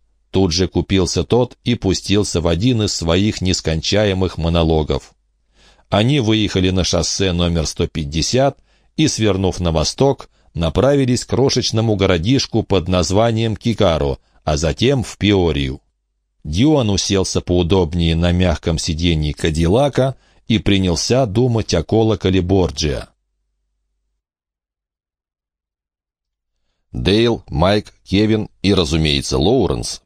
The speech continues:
после завтрака выехали на велосипедах из города и отправились в лес позади кладбища Келвери. Они промчались через само кладбище, при этом Майк покосился на запертую дверь лачуги,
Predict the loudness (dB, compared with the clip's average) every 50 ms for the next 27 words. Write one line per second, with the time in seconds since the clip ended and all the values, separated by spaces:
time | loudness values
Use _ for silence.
0 | _ -4 -4 -4 -2 -4 -6 -4 -2 0 0 0 -2 -2 -2 -2 0 2 0 0
1 | 0 -2 -6 -4 0 0 0 0 0 0 0 0 0 0 0 0 0 0 -2 -2
2 | -2 -4 -2 -2 0 0 0 -2 -2 -2 -2 -4 -2 -2 0 0 2 2 2 0
3 | 0 -2 -2 -4 _ _ _ _ 0 0 0 0 0 -2 -2 0 0 0 0 0
4 | 0 -2 -2 -4 -4 0 0 2 2 0 -2 -4 -6 -4 -2 -2 0 0 0 0
5 | -2 -2 -2 0 0 0 0 0 -2 -2 -2 -2 -4 -4 -2 -2 -2 -2 -2 -2
6 | -4 -4 -6 -6 -10 _ _ _ _ _ _ _ _ _ _ _ -2 0 2 2
7 | 0 0 2 0 0 0 0 0 0 0 0 -2 -4 -2 -2 -2 -2 -2 -2 -2
8 | -2 0 0 -2 0 0 0 0 0 0 0 -2 -2 0 0 0 -2 -2 -4 _
9 | _ _ _ _ -4 0 0 0 0 0 0 0 2 2 2 2 0 -2 -4 -4
10 | -4 -2 0 0 -2 0 0 -2 -2 0 -2 -2 0 0 0 0 0 0 0 0
11 | -2 -4 -2 -2 -2 -2 0 0 0 0 0 0 0 -2 -2 0 0 0 0 0
12 | 0 -2 -2